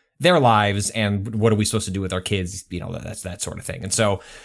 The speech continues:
I think for a lot of people, that is their experience with unions. Like, the big shift in the last ten years is, you know, uh, you know, like, in, personally speaking, like, you know, all of the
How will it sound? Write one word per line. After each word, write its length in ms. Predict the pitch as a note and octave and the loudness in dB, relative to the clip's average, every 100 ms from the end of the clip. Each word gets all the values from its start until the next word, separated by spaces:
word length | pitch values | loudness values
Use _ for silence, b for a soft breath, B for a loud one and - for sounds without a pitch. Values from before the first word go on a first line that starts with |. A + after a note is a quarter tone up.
| B - | B 2
I 40 | |
think 80 | G3 | 4
for 60 | |
a 60 | C#3+ | 6
lot 180 | C#3 G3+ | 6 4
of 80 | B2 | 2
people, 220 | A2 A2+ | 0 2
that 200 | A#2 A#2+ | 4 4
is 180 | D#3+ B2+ | 2 2
their 140 | G#2 | 0
experience 480 | F#2+ - G#2 G2 F2+ | 0 -2 -2 -2 -2
with 100 | G2 | 0
unions. 300 | G2 G2 F#2+ | 0 0 0
Like, 140 | G2 | -2
the 60 | G2 | -2
big 140 | G2+ | -2
shift 380 | - - A2+ - | 0 0 0 -4
in 120 | - | -4
the 80 | G#2 | -2
last 300 | G2+ G2 - | 0 -2 -4
ten 140 | G#2 F#2+ | -4 0
years 480 | A#2 A#2 G2 F2 | 4 4 2 -4
is, 520 | - G2 F#2 F2+ - - _ _ _ _ _ - | -4 -2 -2 -2 -4 -6 _ _ _ _ _ -4
you 160 | A2 | -2
know, 360 | F#2+ E2+ F2+ F2+ _ _ - - | 0 -2 -4 -6 _ _ -20 -12
uh, 180 | F2+ F2 | -10 -6
you 100 | F#2+ | -6
know, 100 | F#2 | -4
like, 180 | G2 | -2
in, 260 | A2 G#2+ A2+ A#2 A#2 | -2 -2 -8 -10 0
personally 360 | C#3 D3 B2 | 2 4 2
speaking, 400 | - A2+ G#2 C3+ | 2 0 2 2
like, 220 | A2+ G#2+ | 4 2
you 40 | A2+ | 2
know, 300 | A2 A2 A2 G2+ A2 - _ | 0 0 -6 -12 -16 -18 _
all 200 | - A#2+ | 2 4
of 80 | C3+ | 4
the 420 | B2 A#2 A2+ G#2+ | 4 4 4 2